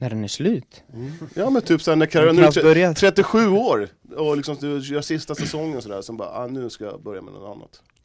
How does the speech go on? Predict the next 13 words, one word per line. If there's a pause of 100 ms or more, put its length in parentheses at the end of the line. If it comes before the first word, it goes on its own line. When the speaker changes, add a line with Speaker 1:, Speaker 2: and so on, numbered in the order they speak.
(1400)
Speaker 1:
Jag
vet
inte,
jag
vet
inte
något
annat
egentligen,
utan
Speaker 2:
Nej.
Speaker 1:
jag
vill,